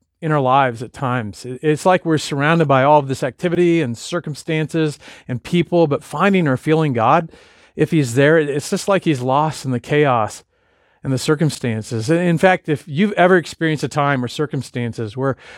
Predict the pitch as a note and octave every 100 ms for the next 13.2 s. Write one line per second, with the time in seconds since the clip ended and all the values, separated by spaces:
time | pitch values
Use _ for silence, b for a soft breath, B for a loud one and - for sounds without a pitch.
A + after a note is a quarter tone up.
0 | B C#3+ E3+ F#3 G3+ D3 F#3+ F3+ F3 E3+
1 | D#3 - E3 F3 E3+ C#3 - D#3+ D3 C3+
2 | C3 C#3+ C3+ A2+ A2+ B2 C#3 D#3+ D3+ A#2+
3 | C3 C#3 D#3 E3+ F3 D3 C#3 C3 C#3 B2+
4 | A#2 B2+ B2+ - G#2+ b b b b -
5 | F#3 - - - F#3+ F#3+ F#3 F3 C#3+ B2
6 | B2 C#3 C3+ - C3+ A#2+ - C3 B2+ A2+
7 | - A#2 A#2 B B - F3+ D#3+ - D3
8 | C3+ B2+ A#2+ - _ _ _ _ D#3 G3
9 | G3+ G#3 F3+ D3 F#3 G3 E3+ D3+ C3+ -
10 | - D#3 C3+ A#2+ - D#3 D3 D3+ C3+ A#2+
11 | - C#3+ D#3+ C#3 - D3 C#3+ D3+ C#3+ B2+
12 | C#3 D#3+ D3+ C#3+ B2 A2 F3 E3+ - F3
13 | D3+ B2+